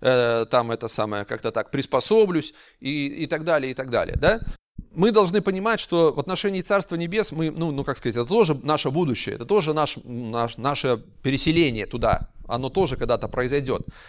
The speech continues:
в этом цар-, нам нужно когда-то, нам при-, всем придется жить когда-то в этом Царстве Небес,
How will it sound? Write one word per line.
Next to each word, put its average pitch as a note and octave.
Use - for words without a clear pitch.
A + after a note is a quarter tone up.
в -
этом A2+
цар-, -
нам C3+
нужно E3
когда-то, B2+
нам C3
при-, C#3
всем A3+
придется D3
жить E3
когда-то A#2+
в -
этом A#2
Царстве B2
Небес, B2